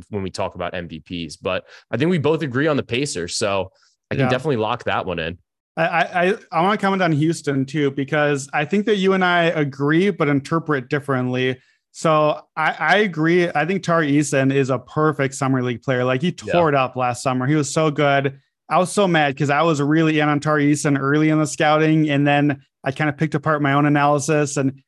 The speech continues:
Speaker 2: you do the thing where you're like, "Here's the stuff that he's really good at." And then the more you watch, you focus on all the stuff that you don't like.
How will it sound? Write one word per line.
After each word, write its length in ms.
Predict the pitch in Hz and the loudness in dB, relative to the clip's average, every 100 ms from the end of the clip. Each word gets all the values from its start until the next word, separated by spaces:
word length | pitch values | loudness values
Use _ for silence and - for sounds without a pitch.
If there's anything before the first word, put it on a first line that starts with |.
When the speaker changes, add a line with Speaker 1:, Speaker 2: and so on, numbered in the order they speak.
| - | -8
Speaker 2:
you 60 | 160 | 0
do 120 | 208 | 2
the 120 | 202 | 2
thing 200 | 190 196 | 2 0
where 80 | 190 | 2
you're 80 | 175 | 4
like, 180 | 165 143 | 2 2
"Here's 220 | 202 202 | 0 2
the 80 | 180 | 0
stuff 260 | 208 208 | 2 2
that 60 | 208 | 2
he's 140 | 196 | 2
really 180 | 190 190 | 2 2
good 220 | 180 190 | 2 2
at." 280 | 165 147 143 _ _ - | 4 2 0 _ _ -2
And 80 | |
then 120 | 160 170 | 0 2
the 40 | |
more 200 | 165 170 | 2 4
you 100 | 165 | 4
watch, 340 | 156 160 165 | 4 2 2
you 80 | 156 | -2
focus 340 | 143 156 156 156 | 0 0 2 2
on 100 | 147 | 2
all 160 | 151 | 2
the 100 | 143 | 2
stuff 300 | 135 160 151 | 0 -2 -2
that 80 | 135 | -2
you 80 | 123 | -2
don't 240 | 135 151 | -2 0
like. 360 | 156 160 170 | 0 0 -2